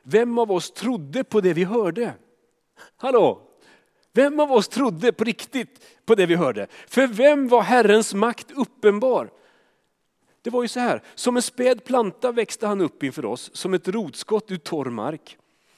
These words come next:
Han hade inget ståtligt yttre som drog våra blickar till sig, inget utseende som tilltalade oss." Alltså,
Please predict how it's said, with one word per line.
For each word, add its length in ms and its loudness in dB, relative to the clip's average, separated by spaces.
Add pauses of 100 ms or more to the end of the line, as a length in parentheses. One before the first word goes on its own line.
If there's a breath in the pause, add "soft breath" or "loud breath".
(160)
Han 120 -6
hade 180 -6
inget 200 -6
ståtligt 560 -6
yttre 420 -10
som 200 -10
drog 260 -6
våra 220 -4
blickar 400 -10
till 240 -8
sig, 280 -10 (540 soft breath)
inget 440 -6
utseende 880 -8
som 260 -12
tilltalade 760 -12
oss." 260 -12 (960 soft breath)
Alltså, 260 -6